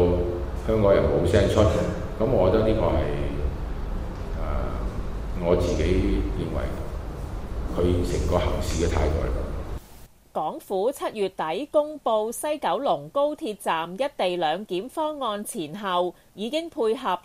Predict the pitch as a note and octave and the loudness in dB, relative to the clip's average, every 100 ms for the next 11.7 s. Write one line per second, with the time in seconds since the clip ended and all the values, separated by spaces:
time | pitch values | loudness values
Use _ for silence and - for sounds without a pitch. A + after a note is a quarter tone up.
0 | - F3 C#4+ - D4+ D4+ A3+ C#3+ D#3+ - | -4 -2 -2 -2 -2 0 0 0 -2 -6
1 | D4+ D4+ B3 D#3+ D3+ F#3 F#3 - A3 G#3 | -6 -6 -6 -6 -2 -2 -2 -2 0 0
2 | G3+ - - _ F3 G3 - G3 B3 - | -2 -6 -20 _ -2 -2 -2 -2 -2 -2
3 | D4 C#4 F3+ D3+ E3+ F#3+ D4+ G#3+ F#3 C4+ | -4 -2 -2 -2 -4 0 2 2 -2 0
4 | G3 D3 C3+ - _ - D4 D#4 E3 D#3+ | -2 -2 -10 -20 _ -2 0 0 -6 -4
5 | D4 G#3+ F3+ E3 D#3+ G#3+ F3+ F#3+ D4 B3+ | -2 0 0 0 -2 -2 -2 -2 -4 -4
6 | G3+ D4+ - F#3+ D3+ D3+ D#3 D3 F3+ A#3 | -2 -2 -2 -2 -2 -4 -6 -6 -8 -8
7 | A3 A#3+ A3+ A3+ F#3+ _ _ _ - - | -4 0 0 0 -6 _ _ _ -20 -2
8 | G3 F3 G3 D#4+ E4 C4 A#3+ G#3 D#3 D#3+ | 0 0 0 0 2 0 0 -2 -6 -4
9 | G3+ D#4+ C4 B3 A#3 A#3+ A#3 F#3+ - D#4 | -4 -4 -6 -6 -2 -4 0 0 0 0
10 | D#4 E3+ D3 A#3 E3 D#3+ G3 D#3 C4+ C4 | -6 -4 -6 -4 -6 -6 -4 -4 -4 -2
11 | F3+ - E3+ D#3 A3 A3+ C#4 | -4 -2 -6 -4 -4 -2 -2